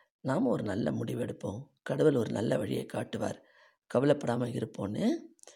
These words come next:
அவ குழந்தைங்கள தைரியப்படுத்தி, தன்னையும் தைரியப்படுத்தி கொண்டு அமைதியாக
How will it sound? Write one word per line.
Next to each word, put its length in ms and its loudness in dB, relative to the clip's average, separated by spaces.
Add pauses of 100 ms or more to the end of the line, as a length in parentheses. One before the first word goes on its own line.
(300)
அவ 500 0
குழந்தைங்கள 680 4 (460)
தைரியப்படுத்தி, 840 2 (360)
தன்னையும் 420 4
தைரியப்படுத்தி 640 2
கொண்டு 580 -4 (320)
அமைதியாக 880 2